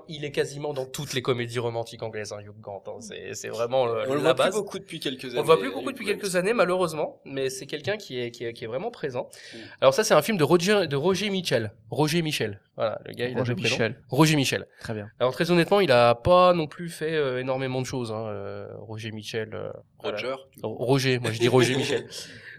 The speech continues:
Speaker 1: Euh, voilà. Et, mais après, ce qui est très intéressant sur tous ces films-là également, c'est le rôle que Richard Curtis, euh, a joué, parce qu'il était co-scénariste. Il a été également sur l'histoire, euh, de certains, parce que c'est deux choses différentes, hein.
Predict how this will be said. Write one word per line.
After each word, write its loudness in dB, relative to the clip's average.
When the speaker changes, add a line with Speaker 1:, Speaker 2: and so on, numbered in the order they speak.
Speaker 1:
Euh, 4
voilà. 2
Et, 0
mais 6
après, 4
ce 0
qui -2
est -2
très 0
intéressant 0
sur -4
tous -8
ces -6
films-là 2
également, -2
c'est -8
le -8
rôle -8
que -12
Richard -8
Curtis, -8
euh, -4
a -2
joué, -2
parce -10
qu'il -8
était -6
co-scénariste. -4
Il 0
a 8
été -2
également 0
sur -8
l'histoire, 0
euh, -4
de -8
certains, -4
parce -8
que -8
c'est 0
deux -8
choses -6
différentes, -4
hein. -8